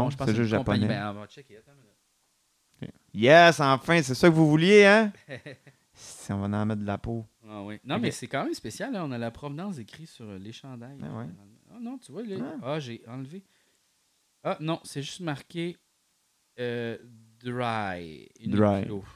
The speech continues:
Speaker 2: Ouais, non,
Speaker 1: Dry,
Speaker 2: c'est pas écrit.
Speaker 1: ok.
Speaker 2: Ah, il y a peut-être l'étiquette en bas. Ah, ok,
Speaker 1: Ah,
Speaker 2: ici.
Speaker 1: peut-être.
Speaker 2: Ici, ok. D'après moi, c'est genre fait.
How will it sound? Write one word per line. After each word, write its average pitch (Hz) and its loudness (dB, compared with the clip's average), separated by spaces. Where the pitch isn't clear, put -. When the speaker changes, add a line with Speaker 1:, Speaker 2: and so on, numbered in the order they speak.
Speaker 2:
Ouais, 110 -18
non, 98 -10
Speaker 1:
Dry, 95 -10
Speaker 2:
c'est 87 -16
pas 170 -6
écrit. 135 -10
Speaker 1:
ok. 107 -14
Speaker 2:
Ah, 139 -10
il - -8
y 131 -8
a 127 -10
peut-être 208 -16
l'étiquette 175 -18
en 143 -6
bas. 214 -10
Ah, 127 -6
ok, 127 -12
Speaker 1:
Ah, 113 -14
Speaker 2:
ici. 110 -10
Speaker 1:
peut-être. 104 -14
Speaker 2:
Ici, - -12
ok. 117 -14
D'après - -14
moi, 123 -2
c'est 104 -10
genre 98 -6
fait. 104 -10